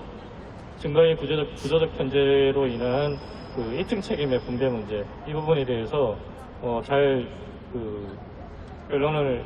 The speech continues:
해주셨습니다. 이 부분이 사실은 그 재판의 그 결과에 미치는 영향이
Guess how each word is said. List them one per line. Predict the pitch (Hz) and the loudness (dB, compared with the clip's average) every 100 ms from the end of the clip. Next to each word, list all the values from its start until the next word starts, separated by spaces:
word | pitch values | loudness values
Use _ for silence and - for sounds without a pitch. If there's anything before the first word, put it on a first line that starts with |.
| - | -4
해주셨습니다. | 147 156 160 - 120 104 120 104 - - - - | -4 0 -2 -2 -8 -4 -4 -4 -10 -14 -14 -4
이 | 185 | 4
부분이 | 220 208 175 | 6 6 6
사실은 | 165 - 170 165 156 160 113 98 - - - - | 2 2 6 6 8 4 2 -4 -12 -14 -14 2
그 | 143 135 | 4 4
재판의 | 185 - 196 175 151 135 123 - - 156 151 151 147 - - - - | 2 2 4 6 4 -2 -6 -12 -10 -2 0 0 -2 -10 -14 -12 -4
그 | 123 120 113 | -2 -2 4
결과에 | 170 185 175 160 143 135 139 135 | 6 8 8 6 2 -2 -2 -2
미치는 | 156 - 156 | -4 -2 -2
영향이 | 123 117 127 147 117 | 0 0 -2 -2 -4